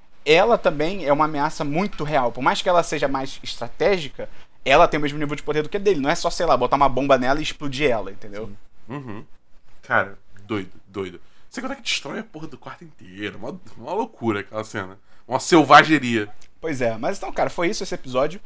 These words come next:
Speaker 1: Foi o We Gotta Go Now, o quinto episódio do The Boys.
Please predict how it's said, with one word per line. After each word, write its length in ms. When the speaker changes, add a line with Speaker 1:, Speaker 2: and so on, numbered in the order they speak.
Speaker 1:
Foi 180
o 40
We 100
Gotta 200
Go 200
Now, 200
o 100
quinto 180
episódio 340
do 500
The 60
Boys. 420